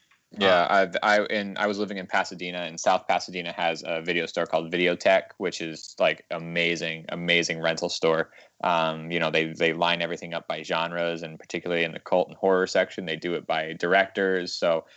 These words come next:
Speaker 1: uh, got a lot of B-roll there. We went into a, a Blu-ray signing of Beyond the Gates at Dark Delicacies to sort of get an idea of, like, there are still people coming out and celebrating, you know, cult or underground or independent cinema, um,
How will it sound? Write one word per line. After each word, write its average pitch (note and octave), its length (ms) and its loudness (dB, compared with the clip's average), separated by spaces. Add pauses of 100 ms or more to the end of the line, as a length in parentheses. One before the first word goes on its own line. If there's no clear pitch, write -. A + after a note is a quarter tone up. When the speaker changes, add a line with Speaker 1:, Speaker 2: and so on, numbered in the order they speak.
(180)
Speaker 1:
uh, F2 300 0
got F#2+ 200 4
a F#2+ 60 2
lot F#2 160 4
of E2+ 100 -6
B-roll F2+ 400 -2
there. F2+ 400 2
We F2+ 160 -2
went F#2+ 300 0
into F#2+ 260 -6
a, E2+ 220 0 (240)
a D#2+ 60 -8 (180)
Blu-ray F#2+ 400 2
signing F#2+ 640 -2
of E2+ 140 -10
Beyond F2+ 300 -4
the E2+ 40 -8
Gates F2+ 280 -2
at F2 120 -8
Dark E2 200 2
Delicacies A#2 760 2
to E2+ 200 -2
sort F#2 220 4
of F2 80 0
get F2+ 160 4
an E2+ 100 0
idea F2 480 2
of, E2+ 160 -6
like, E2 320 -4 (240)
there F#2 140 6
are F2+ 40 4
still F#2+ 300 2
people F#2 320 -4
coming F2 320 -4
out F2 300 0
and E2 160 -14
celebrating, F2 840 -2
you E2+ 140 -6
know, D#2+ 360 -10 (200)
cult F2 400 4
or E2+ 180 -2
underground E2+ 400 -4
or D#2+ 60 -6
independent E2+ 580 -6
cinema, F2 540 0 (340)
um, D#2+ 440 -2